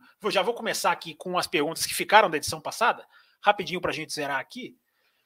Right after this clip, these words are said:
E vou trazer hoje também perguntas lá do Twitter, de gente que mandou pergunta do Twitter. É...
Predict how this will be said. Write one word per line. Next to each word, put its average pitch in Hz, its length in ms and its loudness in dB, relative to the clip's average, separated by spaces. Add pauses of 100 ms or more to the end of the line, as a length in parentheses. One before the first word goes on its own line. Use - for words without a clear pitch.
(140)
E 226 60 -4
vou 285 160 10
trazer 226 280 6
hoje 226 200 10
também 220 180 -2
perguntas 269 400 0
lá 285 80 4
do 302 140 -2
Twitter, 156 520 -6
de 143 140 -18
gente 190 260 -10
que - 80 -12
mandou 180 480 -4
pergunta 160 320 -4
do 214 140 -12
Twitter. 190 480 -10 (800)
É... 139 880 -4